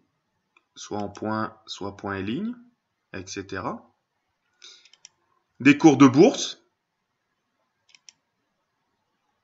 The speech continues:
ou faire un mix,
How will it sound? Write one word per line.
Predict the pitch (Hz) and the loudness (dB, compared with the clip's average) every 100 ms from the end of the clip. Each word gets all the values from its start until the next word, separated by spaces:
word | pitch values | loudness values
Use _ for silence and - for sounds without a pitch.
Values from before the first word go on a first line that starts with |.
| _ _ _ _ _ _ _ _ _ - _ _ - - - | _ _ _ _ _ _ _ _ _ -20 _ _ -20 -20 -2
ou | 220 | -2
faire | 220 190 | 4 8
un | 170 | 8
mix, | 135 156 180 - - - | 8 4 0 -4 -4 -16